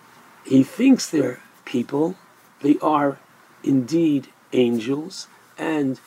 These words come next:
when the Torah says, "Vayochelu," Rashi says that, you know, they did a good job of pretending to eat.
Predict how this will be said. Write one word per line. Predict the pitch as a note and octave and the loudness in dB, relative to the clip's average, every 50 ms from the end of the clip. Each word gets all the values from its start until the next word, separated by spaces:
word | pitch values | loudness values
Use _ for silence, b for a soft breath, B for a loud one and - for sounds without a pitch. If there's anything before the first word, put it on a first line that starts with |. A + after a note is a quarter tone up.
| - - - | -20 -12 -2
when | - C3+ C#3 | 0 2 4
the | C3+ B2+ | 4 2
Torah | - - D#3+ D#3 D#3+ D#3+ D3+ C#3 B2+ | 2 0 -2 0 2 2 2 2 0
says, | A#2+ - - - D#3 E3 D#3 C#3 B2+ A#2 - - - b b b - | -4 -8 -12 -8 -6 -6 -6 -6 -8 -10 -12 -16 -20 b b b -10
"Vayochelu," | - C#3 C#3 C#3 C#3 C3+ B2+ - - - - D#3+ E3 E3+ E3 D#3 C#3+ C3 A#2+ A2 G#2+ _ b b b - | -6 -2 0 0 0 0 -4 -10 -10 -4 2 4 6 6 6 6 4 2 0 -2 -6 _ b b b -14
Rashi | A2+ C3 D3+ C#3+ - - D3 C#3 B2 | -12 -10 -8 -8 -10 -8 -10 -10 -8
says | - - - D3+ D3 D3 D3 C#3 - - - b b b b _ - | -8 -8 -6 -4 -4 -2 -4 -4 -6 -10 -18 b b b b _ -12
that, | C3 C3+ C3 B2+ _ _ | -10 -10 -10 -12 _ _
you | - C#3+ | -6 -4
know, | C3 B2+ A#2+ A#2+ A#2+ - b b b b - | -4 -2 -4 -6 -8 -10 b b b b -6
they | - C3 B2+ | -4 -4 0
did | A2+ D#3+ D#3+ C#3 | 6 6 6 6
a | C3+ | 6
good | - - F#3 F3 C3+ | 2 2 0 0 0
job | - F3 D#3+ D#3+ E3 D#3+ D3 C3 - - - | 0 -2 -2 -2 -2 -8 -10 -12 -16 -20 -20
of | A#2 - - - | -20 -20 -12 -4
pretending | - C#3 C3+ - - - - - F3+ F#3+ F#3+ E3+ C#3+ D3+ C3+ B2+ B2 - b b b b - | -2 -2 -2 -4 -8 -10 -8 -6 -4 -4 -4 -4 -4 -4 -6 -6 -8 -10 b b b b -12
to | - C#3 - | -8 -6 -4
eat. | - - B2+ C#3 D#3 | 0 2 2 2 2